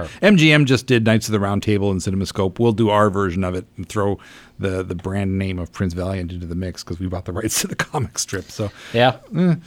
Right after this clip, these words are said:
Speaker 1: Yeah, it makes sense, I guess.
Speaker 2: But it's,
Speaker 1: Um,
Speaker 2: it's, it's fun for what it is, and, and, and, and, and Wagner is, you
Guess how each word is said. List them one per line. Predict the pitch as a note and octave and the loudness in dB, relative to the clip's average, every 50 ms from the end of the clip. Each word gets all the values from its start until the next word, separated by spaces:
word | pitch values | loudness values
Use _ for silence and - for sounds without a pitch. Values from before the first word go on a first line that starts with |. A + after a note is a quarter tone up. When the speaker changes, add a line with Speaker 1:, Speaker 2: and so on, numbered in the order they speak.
| - - - - | -14 -14 -6 0
Speaker 1:
Yeah, | B2 C3 C3 | 2 2 2
it | B2 | 2
makes | C3+ D#3+ D#3+ - | 2 0 0 0
sense, | - C3 C3 C#3+ C#3+ | 2 2 2 2 2
I | - G#2 | 0 0
guess. | F2 F#2 G#2 B2+ - - D3+ | 2 0 0 -2 -2 -4 0
Speaker 2:
But | A#2+ D#3 D#3+ - G#2+ | 2 4 6 6 4
it's, | G#2+ G#2+ | 4 2
Speaker 1:
Um, | F3+ | 2
Speaker 2:
it's, | F#3 D#3 - G3+ | 2 2 4 2
it's | G3 - - | 2 2 4
fun | - A#3 A#3 G#3+ | 4 6 6 6
for | - G3+ | 6 6
what | F3+ F#3 F3+ E3+ | 6 6 6 6
it | D#3 | 6
is, | D#3+ F3 G3 G3+ D3+ | 6 6 4 6 4
and, | D#3 C#3+ D3+ | 4 4 4
and, | D3+ D3+ D3+ D#3+ - - | 4 2 2 0 -2 -4
and, | F3 F3+ - - - - - _ _ _ _ _ _ - | -6 -6 -8 -8 -14 -20 -20 _ _ _ _ _ _ 0
and, | D#3 D#3 E3 E3+ E3+ | 2 2 2 2 2
and | - G3+ G#3 G#3+ | 0 0 2 4
Wagner | A3 A3 A3 F#3+ E3 C#3+ C3 B2+ B2 | 4 4 4 4 4 4 4 4 4
is, | A#2 A2 G2+ F#2+ - - - - - - _ - | 4 2 0 -2 -6 -10 -12 -16 -20 -20 _ -16
you | - G3 D#3 - - | -12 -10 -10 -10 -12